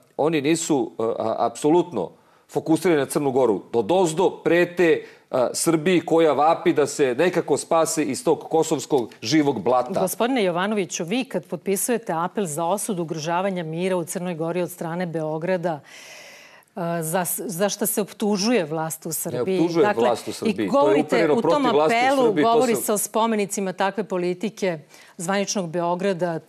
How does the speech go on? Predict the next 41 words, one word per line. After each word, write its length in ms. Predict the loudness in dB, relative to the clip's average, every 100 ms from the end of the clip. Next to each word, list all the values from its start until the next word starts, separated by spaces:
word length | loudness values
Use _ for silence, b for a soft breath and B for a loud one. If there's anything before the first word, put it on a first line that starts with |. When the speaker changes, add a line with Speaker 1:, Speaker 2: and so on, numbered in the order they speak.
| _ -6
Speaker 2:
to 160 | -4
je 100 | -4
genocid, 920 | -4 -2 0 -2 -6 -6 -8 -8 -6
etničko 580 | -4 -4 -4 -6 -4 -8
čišćenje. 720 | -4 -4 -2 -4 -6 -6 -8 B B -4
Govorite 460 | 0 2 0 0
o 40 | 0
Bosni 420 | 2 -2 0 -4
i 40 |
Hercegovini 680 | -2 -2 -2 -2 -2 0 -2
u 40 | -4
kom-, 300 | -2 -4 -2
u 100 | -6
kojoj 240 | -2 -2
deluje 340 | 0 0 0 0
otvorena 460 | 0 -2 -2 -4
koalicija 580 | -4 -4 -4 -4 -4 -2
ustaša 520 | -2 -4 -4 -4 -4
i 80 | -6
četnika. 540 | -2 -4 -2 -6 -6 -8 B B
Pa 60 | -6
Speaker 1:
Pa 60 | -4
Speaker 2:
šta 160 | 0
Speaker 1:
nije. 120 | 2 4
Speaker 2:
je 120 | 2
to 180 | 0 0
do 140 | 0
isti 420 | 0 -2 -4 -8
taj 440 | -4 0 0 0 0
jezik 360 | 0 0 -4
Speaker 1:
Pa 80 | -6
koji 140 | 0 2
Speaker 2:
koji 120 | 4
vi 60 | 4
Speaker 1:
jezik, 320 | 4 2 2
Olivera? 300 | 4 4 4
Speaker 2:
kritikujete? 260 | 2 2 -2
Speaker 1:
Pa 80 | -2
koji 260 | 2 4
jezik, 320 | 6 4 2 2
Olivera? 380 | 2 2 2